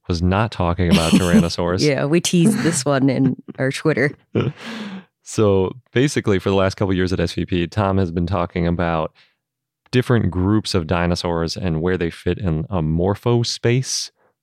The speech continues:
Speaker 1: basically, or with principal component analysis. What that means is basically you're trying to plot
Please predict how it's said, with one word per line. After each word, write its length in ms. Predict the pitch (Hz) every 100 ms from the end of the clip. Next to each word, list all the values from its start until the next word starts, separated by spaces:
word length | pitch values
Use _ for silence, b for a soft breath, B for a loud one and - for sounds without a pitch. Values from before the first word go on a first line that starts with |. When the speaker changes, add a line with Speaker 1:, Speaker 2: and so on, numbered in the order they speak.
| _ _ _ -
Speaker 1:
basically, 680 | 113 120 127 - 139 147 - _ _ -
or 220 | 90 85
with 220 | 92 87
principal 500 | - 107 - - 90
component 560 | 85 90 85 95 104 107
analysis. 680 | 107 107 110 113 120 117 - b b b b _
What 200 | 101 98
that 180 | 135 123
means 300 | 104 98 90
is 120 | 80
basically 460 | - 127 110 104 92
you're 100 | 87
trying 220 | 95 92
to 60 |
plot 500 | - - 101 95 -